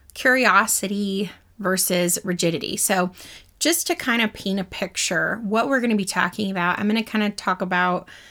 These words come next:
if you wanna get a real glimpse of what it looks like to be in rigidity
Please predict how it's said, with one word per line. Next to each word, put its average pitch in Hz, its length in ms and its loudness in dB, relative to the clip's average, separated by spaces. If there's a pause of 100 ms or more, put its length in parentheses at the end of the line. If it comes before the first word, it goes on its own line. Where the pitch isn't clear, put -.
(280)
if 190 180 -2
you 208 100 0
wanna 233 360 2 (180)
get 196 320 0
a 196 220 -2
real 220 640 0
glimpse 196 680 0 (100)
of 185 460 -2 (260)
what 208 200 2
it 233 100 0
looks 196 340 -4
like 190 280 -2
to - 140 -2
be 185 420 -2 (400)
in 196 320 0
rigidity 269 760 4